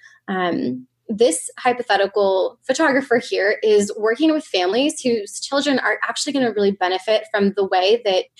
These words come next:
he or she has tailored their sessions to be these personalized, intimate, in-home sessions. Uh, so that's gonna be something where children with special needs are gonna feel so much more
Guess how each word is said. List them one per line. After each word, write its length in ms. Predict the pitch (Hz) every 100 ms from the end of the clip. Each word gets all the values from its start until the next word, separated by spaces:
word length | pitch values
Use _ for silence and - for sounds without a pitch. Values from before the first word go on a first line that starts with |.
| - -
he 140 | -
or 60 | 214
she 240 | 208 226 214
has 440 | 202 185 180 - - -
tailored 380 | 247 220 185 175
their 160 | 185 185
sessions 520 | - 175 - - -
to 100 | 196
be 80 | 208
these 200 | 196 -
personalized, 840 | - 240 - 247 233 233 233 - -
intimate, 460 | 202 202 196 185 _ -
in-home 460 | 190 180 180 175
sessions. 540 | - 320 - - - - - - - -
Uh, 180 | 220 202
so 300 | - 269 240 240
that's 220 | 269 -
gonna 160 | 339
be 100 | 277
something 400 | 247 202 208 196
where 140 | 190 185
children 280 | - 226 208
with 100 | 202
special 280 | 202 196
needs 240 | 208 208 214
are 60 |
gonna 200 | 208 254
feel 300 | 254 226 202
so 180 | - 226
much 340 | 208 190 - -
more 340 | 220 214 202